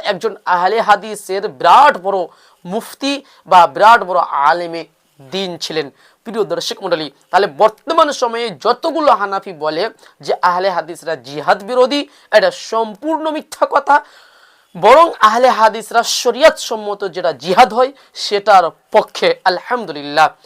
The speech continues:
প্রিয় দর্শক মণ্ডলী, আল্লাহ সুবহানাহু ওয়া তাআলা আমাদেরকে বুঝার তৌফিক দান করুন, আমিন। সম্মানিত দিনী ভাই ও বোনেরা, আপনারা যদি আমাদের এই ভিডিওটি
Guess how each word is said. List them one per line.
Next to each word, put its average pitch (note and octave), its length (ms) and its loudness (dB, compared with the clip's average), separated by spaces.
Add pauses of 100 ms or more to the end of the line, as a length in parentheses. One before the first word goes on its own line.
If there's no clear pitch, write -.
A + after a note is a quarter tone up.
(200)
প্রিয় G3+ 180 -4 (100)
দর্শক G3 300 -6
মণ্ডলী, D#3 240 -12 (340)
আল্লাহ G3 260 0
সুবহানাহু F3 360 -12
ওয়া D#3+ 120 -6
তাআলা D#3+ 180 -2 (100)
আমাদেরকে E3 440 -8 (420)
বুঝার F3 300 0 (180)
তৌফিক E3+ 400 -8
দান F3 200 -8
করুন, D#3 180 -12 (300)
আমিন। E3+ 240 -4 (560)
সম্মানিত C4 340 2
দিনী B3+ 140 -6 (100)
ভাই A#3+ 140 4 (140)
ও - 20 4 (160)
বোনেরা, B3 240 4 (480)
আপনারা C#4+ 340 4 (100)
যদি F#3 180 -4 (220)
আমাদের G#3+ 280 2 (160)
এই F#3+ 60 4 (120)
ভিডিওটি A#3+ 400 0